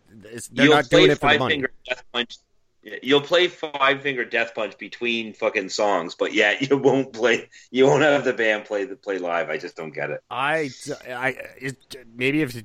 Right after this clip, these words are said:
Speaker 1: it's Jay-Z's thing. Jay-Z's picking these broads.
Speaker 2: That's
Speaker 1: It was a good
Speaker 2: just so
Speaker 1: song.
Speaker 2: far.
Speaker 1: I, I enjoyed the performance. I thought it was a cool performance, actually.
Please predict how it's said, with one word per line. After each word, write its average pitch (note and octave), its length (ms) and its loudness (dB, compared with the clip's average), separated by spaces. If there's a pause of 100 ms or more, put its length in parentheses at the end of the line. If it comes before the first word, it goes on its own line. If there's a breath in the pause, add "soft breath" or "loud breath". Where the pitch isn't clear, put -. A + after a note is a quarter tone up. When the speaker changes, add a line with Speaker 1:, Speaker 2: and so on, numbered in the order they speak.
(120)
Speaker 1:
it's A#2+ 220 -8
Jay-Z's A#2 600 -6
thing. G2+ 340 -8
Jay-Z's G#2 400 -12
picking A#2+ 320 -8
these G#2+ 160 -10
broads. G2+ 420 -14 (1700)
Speaker 2:
That's C3+ 220 4
Speaker 1:
It C#4+ 40 4
was D4+ 80 6
a - 40 2
good F#4+ 60 8
Speaker 2:
just E4 120 4
so E4 80 6
Speaker 1:
song. - 120 8
Speaker 2:
far. - 140 -2
Speaker 1:
I, - 60 0 (440)
I A3+ 120 6
enjoyed A#3+ 440 4
the - 80 0
performance. C#3+ 640 0
I D#3 100 0
thought C4+ 160 4
it A#3 60 4
was D3+ 100 0
a B2 80 -4
cool F3+ 280 4
performance, D3+ 580 0
actually. F#2 520 -12